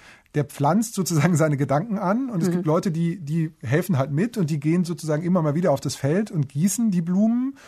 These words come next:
Speaker 1: und am Ende kommt dann halt ein Ertrag raus, keine Ahnung, es ist ein Kartoffelfeld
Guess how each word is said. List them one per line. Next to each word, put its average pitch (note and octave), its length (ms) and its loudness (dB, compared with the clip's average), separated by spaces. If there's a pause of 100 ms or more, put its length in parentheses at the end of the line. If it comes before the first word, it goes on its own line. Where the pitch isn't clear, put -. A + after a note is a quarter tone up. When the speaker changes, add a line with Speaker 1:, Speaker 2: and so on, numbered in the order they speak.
(220)
Speaker 1:
und D3+ 100 0
am D3+ 100 2
Ende G3 260 2
kommt F#3 260 -2
dann E3 120 2
halt D#3+ 140 2
ein D3+ 60 -2
Ertrag C#3 440 -2
raus, G3 460 0
keine C3+ 200 -4
Ahnung, C3 120 -4
es - 220 -18
ist - 80 -8
ein C#3+ 60 -4
Kartoffelfeld G#3 760 -2